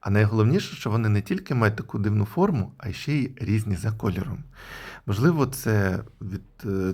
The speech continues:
того, коли вони розпустилися, залежить, не знаю. Але на одній гілці ось такі вони.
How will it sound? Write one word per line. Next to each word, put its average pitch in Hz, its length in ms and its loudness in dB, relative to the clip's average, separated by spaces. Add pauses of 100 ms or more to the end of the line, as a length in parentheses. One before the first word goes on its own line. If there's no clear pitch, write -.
того, 101 300 -2
коли 98 260 0
вони 92 280 2
розпустилися, 131 1080 -2
залежить, 113 500 0
не 123 80 4
знаю. - 320 -4 (720)
Але 123 200 4
на 135 120 2
одній 104 240 4
гілці 139 480 -4
ось 107 160 -2
такі - 320 -10
вони. 101 280 -10